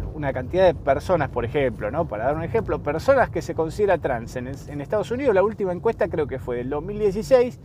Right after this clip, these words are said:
que andás a ver cómo habrán hecho lo-, las preguntas, porque tipo, no sé,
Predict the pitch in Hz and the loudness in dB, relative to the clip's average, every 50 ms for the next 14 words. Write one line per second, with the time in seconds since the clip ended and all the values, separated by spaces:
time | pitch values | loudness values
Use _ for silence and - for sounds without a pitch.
0 | - - - - - - - - 147 135 127 120 135 160 170 - - 135 147 170 | -20 -20 -18 -18 -16 -16 -8 -4 -2 -2 -2 0 2 2 2 2 2 2 4 6
1 | 170 151 139 127 - - 139 139 135 123 127 139 151 143 131 127 139 143 139 - | 4 4 2 0 -2 -4 -4 -2 0 2 2 2 2 0 -2 -4 -6 -10 -6 -6
2 | 123 120 120 120 117 113 110 104 - - 117 139 165 180 175 160 147 131 104 107 | -4 -4 -4 -6 -6 -8 -10 -10 -10 -6 -4 -2 -2 0 -2 -2 -4 -4 -4 -4
3 | 110 113 120 113 117 123 131 - - 117 104 | -6 -6 -8 -8 -8 -8 -8 -6 -6 -6 -6